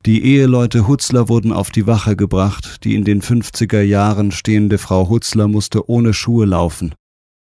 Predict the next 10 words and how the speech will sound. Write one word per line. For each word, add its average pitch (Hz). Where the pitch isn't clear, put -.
Ebenso 117
wurde 120
in 117
der 110
Synagoge, 123
in 113
den 110
Wohnungen 113
Prager, 113
Sämann, 113